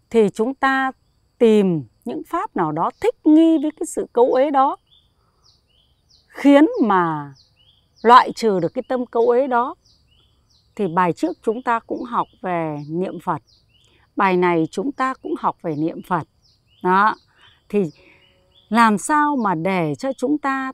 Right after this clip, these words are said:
tiêu trừ được cái tâm cấu uế ấy đi? Cái bài trước ấy, thì chúng ta niệm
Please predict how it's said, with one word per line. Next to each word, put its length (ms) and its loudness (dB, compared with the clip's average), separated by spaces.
tiêu 280 0
trừ 300 -2
được 200 -6
cái 160 -8
tâm 260 -6
cấu 120 -2
uế 200 -4
ấy 120 -4
đi? 300 -4
Cái 100 2
bài 280 4
trước 320 -2
ấy, 180 -10
thì 180 -4
chúng 160 -8
ta 180 -4
niệm 280 -8